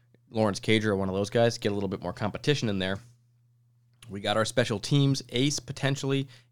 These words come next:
and we got a flyer at linebacker, strong side linebacker, middle linebacker, wherever Robert Saleh wants to use him. But the other positions of need that we still have right now, interior offensive line.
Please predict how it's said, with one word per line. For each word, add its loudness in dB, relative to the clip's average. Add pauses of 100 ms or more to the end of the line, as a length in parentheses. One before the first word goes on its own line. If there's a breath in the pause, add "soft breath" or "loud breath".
and -2
we -2
got 0
a -6
flyer 0
at -4
linebacker, 0 (320 soft breath)
strong 0
side 0
linebacker, 0 (120)
middle -2
linebacker, 2
wherever 0
Robert 2
Saleh 2
wants -2
to -6
use -2
him. -6 (640 soft breath)
But -12
the 4
other 4
positions -2
of -2
need 2
that 4
we 2
still 0
have 2
right 2
now, 0 (480)
interior 4
offensive 2
line. -6